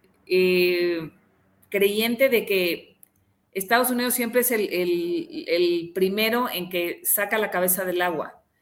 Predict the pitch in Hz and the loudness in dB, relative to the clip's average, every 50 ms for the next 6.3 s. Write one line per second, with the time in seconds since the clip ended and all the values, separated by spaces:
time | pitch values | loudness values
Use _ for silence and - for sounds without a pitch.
0 | _ _ _ _ _ _ _ 175 170 175 208 190 190 220 208 214 - - - _ | _ _ _ _ _ _ _ -10 -6 -4 -2 0 0 2 2 0 0 -2 -6 _
1 | 202 220 233 247 247 254 247 247 240 - - 196 196 - - 226 226 214 220 214 | -4 0 2 4 4 4 4 4 2 2 2 0 -2 -2 -4 -4 -2 0 2 0
2 | 214 214 - - - - - 185 175 175 165 - - 165 - - 208 214 208 - | 0 0 -4 -6 -6 -6 -4 -2 0 0 -2 -4 -4 -6 -8 -6 -4 -4 -4 -4
3 | 240 214 190 214 202 208 214 214 208 214 202 - 185 170 165 175 185 190 196 208 | -4 -4 -4 -4 -4 -2 -2 -2 -4 -4 -6 -6 -8 -6 -4 -4 -2 0 2 0
4 | 254 320 320 - _ _ _ _ _ _ _ _ - 165 190 196 196 208 196 196 | 0 0 -4 -10 _ _ _ _ _ _ _ _ -6 -2 0 2 2 2 0 -2
5 | 202 - - _ _ _ - 180 190 196 190 - 185 165 180 196 214 240 240 - | -6 -12 -20 _ _ _ -10 -8 -8 -6 -6 -6 -4 -2 -2 -2 -2 -2 -4 -8
6 | 165 160 156 147 - - | -6 -6 -6 -6 -6 -8